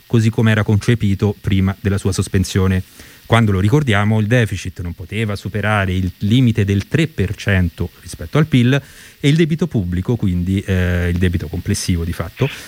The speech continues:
non poteva superare il sessanta per cento del pil. Con la pandemia, ovviamente, per sostenere l'economia, quei vincoli sono stati sospesi.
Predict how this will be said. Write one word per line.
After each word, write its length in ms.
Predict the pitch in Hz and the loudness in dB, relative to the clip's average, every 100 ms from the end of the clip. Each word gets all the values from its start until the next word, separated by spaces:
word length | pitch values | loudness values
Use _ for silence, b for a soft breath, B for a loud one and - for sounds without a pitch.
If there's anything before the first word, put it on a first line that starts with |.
| B | B
non 180 | 143 185 | 4 4
poteva 340 | 226 147 107 | 0 0 -2
superare 400 | 110 143 156 107 | -2 -2 -2 0
il 100 | 117 | -2
sessanta 560 | 113 139 - 92 90 92 | -2 -4 -2 -2 -2 -2
per 140 | 92 | -2
cento 420 | - 98 92 90 95 | 0 0 0 0 0
del 140 | 95 | 0
pil. 460 | - 98 98 98 98 - B B B B B B - | 2 2 2 2 -2 -8 B B B B B B 0
Con 120 | 110 | 2
la 80 | 113 | 4
pandemia, 400 | 131 180 190 107 | 4 4 2 0
ovviamente, 840 | 101 127 151 104 92 87 101 131 | 0 0 2 2 0 -2 -2 -2
per 180 | - 92 | -2 -6
sostenere 400 | - - 92 92 | -6 -4 -2 -2
l'economia, 480 | 127 131 143 107 104 | 0 2 4 2 2
quei 180 | - 123 | 2 2
vincoli 340 | 90 90 90 - | 0 -2 -6 -6
sono 200 | - 92 | -4 -4
stati 260 | - 87 | -2 -4
sospesi. 520 | 82 85 - 80 - | -4 -6 -6 -6 -8